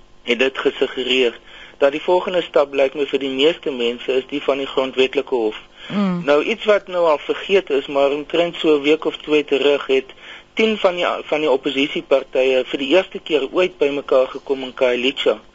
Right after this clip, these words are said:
Speaker 1: uh, onder een vaandel. En, en die punt wat hulle saamgebring het, was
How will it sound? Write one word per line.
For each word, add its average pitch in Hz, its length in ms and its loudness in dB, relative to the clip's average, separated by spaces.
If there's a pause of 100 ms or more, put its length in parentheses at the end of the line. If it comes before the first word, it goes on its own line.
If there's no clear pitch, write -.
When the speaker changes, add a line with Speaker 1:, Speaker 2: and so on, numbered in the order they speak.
(360)
Speaker 1:
uh, 131 160 6
onder 156 360 -2
een 180 260 0
vaandel. 151 520 0 (840)
En, 127 300 -2
en 139 160 0
die 151 160 -4
punt 202 220 0
wat 190 180 0
hulle 156 280 2
saamgebring 160 680 -2
het, 123 120 0 (280)
was 156 240 2